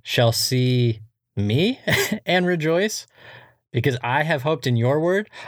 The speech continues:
I wrote next to that, "Wow, can I honestly say that?" And I don't want us to get, like, a big head and think that, like, you know, I need to,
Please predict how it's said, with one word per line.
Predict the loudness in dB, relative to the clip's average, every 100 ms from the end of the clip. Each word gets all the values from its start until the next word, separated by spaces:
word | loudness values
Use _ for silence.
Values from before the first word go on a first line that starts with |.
| -4
I | 0
wrote | 0
next | 0 -2
to | 0
that, | 0 -2 -12 _
"Wow, | -2 0 -2 -8 _ _ _ _ _ -4
can | -2 -2 -4
I | -2 0 -2 -4
honestly | -2 0 0 0 0 2 0 -4 -16
say | -4 0 2 0
that?" | -2 -6 _ _ _ _ _ _ _ _ -16 -14 -14 -6
And | -2 0 0 -2 -2
I | 2
don't | 2 2
want | 0 0
us | 0
to | -2
get, | 0 0 0
like, | 0 0
a |
big | 0 0 0
head | 0 0 0
and | -2 0
think | 0 0
that, | -2
like, | 0 -2 -4 -10 _ _ _ _ -2
you | 0
know, | 0 -2 -6 _ _ _ _ _ -20 _ -20 _
I | -2 0
need | 2 0
to, | 0 -2